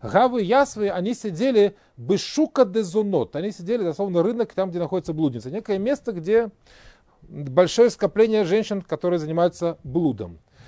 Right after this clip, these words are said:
В Авделе у Мисан или Зоне, соответственно, они, э, шили обувь для вот этих самых посетителей, женщин, которые там, э, находились,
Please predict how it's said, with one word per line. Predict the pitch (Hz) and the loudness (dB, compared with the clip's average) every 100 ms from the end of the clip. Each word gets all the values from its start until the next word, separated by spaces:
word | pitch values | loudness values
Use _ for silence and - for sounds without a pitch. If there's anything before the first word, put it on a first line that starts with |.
| - - | -20 -10
В | 113 | -8
Авделе | 151 139 120 113 147 160 | -2 0 0 0 0 2
у | 170 | 2
Мисан | 185 - 233 262 | -2 0 0 0
или | 269 | -2
Зоне, | 240 320 349 | 0 -2 -2
соответственно, | 160 160 226 190 | -4 -4 -4 -4
они, | 165 226 214 - _ - | -2 -2 -2 -6 _ -10
э, | 123 | -8
шили | - 220 208 165 | -2 4 4 4
обувь | 151 117 120 135 | 2 2 -2 -6
для | 120 139 | 0 2
вот | 190 208 | 2 -2
этих | 202 | -4
самых | - 147 226 - - | -2 -2 -2 -6 -10
посетителей, | 165 - 151 147 139 143 | -10 -8 -10 -10 -4 -4
женщин, | 127 175 170 - | 0 -2 -4 -6
которые | 180 156 156 | 0 0 0
там, | 127 143 180 | -2 -2 -4
э, | |
находились, | 190 185 220 285 339 - | -2 2 4 4 2 -2